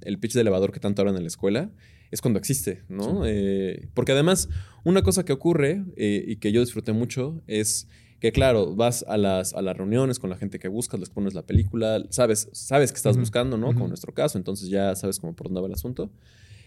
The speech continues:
Speaker 1: Eh, nada como hablar en persona con la gente.
Speaker 2: Sí, claro.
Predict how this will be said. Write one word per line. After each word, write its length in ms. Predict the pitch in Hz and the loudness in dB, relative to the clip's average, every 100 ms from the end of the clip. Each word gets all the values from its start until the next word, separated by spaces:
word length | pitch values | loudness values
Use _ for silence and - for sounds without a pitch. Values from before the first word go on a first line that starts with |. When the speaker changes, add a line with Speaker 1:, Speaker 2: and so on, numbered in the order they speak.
| - - | -20 0
Speaker 1:
Eh, 600 | 110 110 113 110 - - - - - - | 4 6 6 4 2 -4 -20 -20 -12 0
nada 240 | 139 131 | 2 2
como 120 | 107 | 2
hablar 160 | 101 104 | 2 2
en 80 | 95 | 0
persona 300 | 92 95 90 | -6 -8 -8
con 120 | 87 | -8
la 80 | 87 | -4
gente. 340 | 107 113 127 | -2 0 2
Speaker 2:
Sí, 100 | 123 | 2
claro. 360 | 110 104 123 | 0 -2 -2